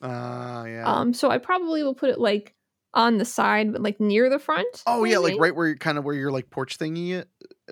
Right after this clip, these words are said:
Speaker 1: starts or whatever?
Speaker 2: Yeah.
Speaker 1: Okay,
Speaker 2: Yeah,
Speaker 1: that would be
Speaker 2: something like that.
Speaker 1: nice. I think that'd
Speaker 2: Mm-hmm.
Speaker 1: be nice. As, as long as you can access it from either the side of the house or the porch, then
Speaker 2: Mm-hmm.
Speaker 1: I think you'd be golden.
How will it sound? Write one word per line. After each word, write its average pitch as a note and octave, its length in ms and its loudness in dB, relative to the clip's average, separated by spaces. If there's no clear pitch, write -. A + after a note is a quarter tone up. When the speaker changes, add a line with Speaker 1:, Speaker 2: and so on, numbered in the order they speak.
Speaker 1:
starts F#3+ 380 -4
or G3+ 80 -2
whatever? G#3+ 400 -6
Speaker 2:
Yeah. F#4+ 260 0
Speaker 1:
Okay, G4 160 2
Speaker 2:
Yeah, A#3+ 80 0
Speaker 1:
that G3 160 6
would - 40 -4
be E4+ 60 4
Speaker 2:
something G#3+ 60 0
like G3+ 160 -2
that. - 60 -6
Speaker 1:
nice. - 320 -8
I F3 60 -4
think D#4 160 -4
that'd F#3 120 -4
Speaker 2:
Mm-hmm. B2 120 -10
Speaker 1:
be A#2+ 60 -8
nice. D3 200 -10
As, F3 180 -2
as F#3 160 2
long A#3 180 0
as G#3+ 80 -2
you G#3 80 -8
can F3+ 120 -2
access D3+ 500 0
it B2+ 100 -8
from C3+ 140 -10
either C3 240 -2
the B2+ 80 -6
side C3 180 0
of C3 60 0
the C3+ 80 -2
house B2 180 -4
or C3 160 -8
the C3 80 -6
porch, C#3 540 -8
then B3+ 140 2
Speaker 2:
Mm-hmm. C#3 160 0
Speaker 1:
I C#3 120 -4
think B2+ 200 -8
you'd B2 140 -12
be A#2+ 80 -10
golden. A#2 500 -6